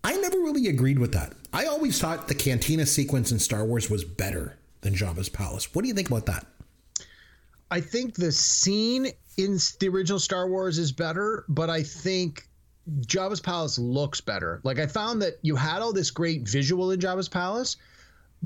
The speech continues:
Speaker 2: but I didn't feel that the scenes in the palace were really that great. And I even commented on that. I was watching it this afternoon, and my wife was, uh, in the other room, and I said, like, at, n-, like, "Are you telling me at night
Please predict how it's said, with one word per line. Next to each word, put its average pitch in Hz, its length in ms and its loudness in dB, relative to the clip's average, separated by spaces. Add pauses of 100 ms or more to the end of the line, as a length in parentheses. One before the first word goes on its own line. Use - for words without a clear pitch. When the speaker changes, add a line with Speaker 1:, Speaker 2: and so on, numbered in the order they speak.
(180)
Speaker 2:
but 202 140 0
I 202 60 2
didn't 233 240 0
feel 226 300 0
that 196 140 -2
the 175 60 -2
scenes 196 300 0
in 170 80 0
the 156 80 -2
palace 156 420 -2
were 151 100 2
really 151 220 2
that 135 260 0
great. 127 260 0
And 110 100 -2
I 139 60 0
even 185 200 0
commented 170 480 0
on 151 140 0
that. 143 160 0
I 135 40 0
was 120 120 0
watching 139 320 0
it 135 60 -4
this 131 120 0
afternoon, 131 440 0
and 123 60 0
my 117 100 0
wife 117 220 0
was, - 460 0
uh, 113 180 0
in 123 120 0
the 120 100 2
other 113 140 0
room, 127 240 0
and 113 60 2
I 113 40 2
said, 120 220 2
like, 123 240 -2 (840)
at, - 160 -4
n-, 180 180 0
like, 160 280 0 (200)
"Are 185 40 0
you 208 100 0
telling 285 260 0
me 247 120 0
at 175 80 -2
night 180 360 -2